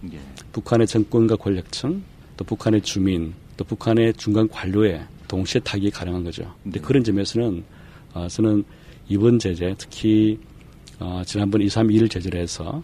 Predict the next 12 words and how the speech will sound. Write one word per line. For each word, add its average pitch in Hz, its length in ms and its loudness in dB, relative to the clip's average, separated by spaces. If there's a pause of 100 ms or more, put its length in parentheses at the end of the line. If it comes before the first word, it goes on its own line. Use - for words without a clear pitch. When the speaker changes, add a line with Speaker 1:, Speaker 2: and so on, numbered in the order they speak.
Speaker 2:
북한의 107 920 0 (160)
주요 110 160 0
수출품인 87 680 -6 (160)
광물 107 640 4
수출을 117 560 -4 (300)
Speaker 1:
예. 82 80 -10
Speaker 2:
객관적인 110 560 2
상한선을 107 500 0
정해서 87 560 -6 (200)
막은 101 260 4
제재부터는 92 640 -4 (520)
이제 - 120 -6